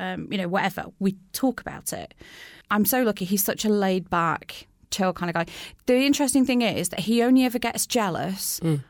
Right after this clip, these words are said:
Speaker 1: of men, of my friendships with men. He doesn't get jealous of me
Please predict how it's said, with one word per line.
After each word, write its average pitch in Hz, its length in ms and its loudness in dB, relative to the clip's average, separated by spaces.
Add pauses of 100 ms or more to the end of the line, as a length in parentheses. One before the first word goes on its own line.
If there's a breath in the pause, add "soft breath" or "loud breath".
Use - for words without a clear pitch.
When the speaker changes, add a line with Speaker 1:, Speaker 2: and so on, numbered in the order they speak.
(180)
Speaker 1:
of 170 100 0
men, 170 480 2
of 170 120 -4
my 185 100 2
friendships 190 540 -4
with 165 160 -8
men. 170 500 0 (140)
He 185 120 -6
doesn't 208 200 0
get 220 160 -4
jealous 214 520 2
of 175 180 -2
me 175 260 0